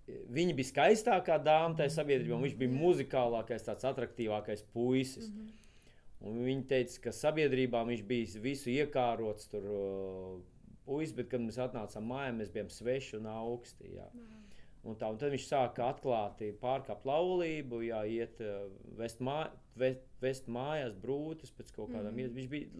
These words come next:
Speaker 1: liels dzērājs, jā.
Speaker 2: Mhm.
Speaker 1: Un faktiski viņš ģimeni necēla, viņš ārdīja ģimeni, jā. Un tomēr bija četri bērni. Un tētis teica, kad,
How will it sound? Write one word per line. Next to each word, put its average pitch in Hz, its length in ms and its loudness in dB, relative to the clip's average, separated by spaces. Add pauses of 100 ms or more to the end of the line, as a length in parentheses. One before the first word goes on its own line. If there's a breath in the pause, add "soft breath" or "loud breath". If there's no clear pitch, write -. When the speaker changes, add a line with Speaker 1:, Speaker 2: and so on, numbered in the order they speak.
Speaker 1:
liels 151 240 0
dzērājs, 113 640 -4
jā. 202 100 -10
Speaker 2:
Mhm. 220 160 -12 (800 soft breath)
Speaker 1:
Un 101 120 -8
faktiski 131 520 -6
viņš 120 240 -2
ģimeni 123 400 0
necēla, 147 640 2
viņš 113 160 -6
ārdīja 95 720 -6
ģimeni, 95 420 -16
jā. 101 120 -16 (440 soft breath)
Un 95 60 -16
tomēr 143 340 -6
bija 104 140 -10
četri 120 340 -2
bērni. 123 460 -6 (460 soft breath)
Un 107 80 -12
tētis 131 380 0
teica, 117 200 -2
kad, 113 120 -6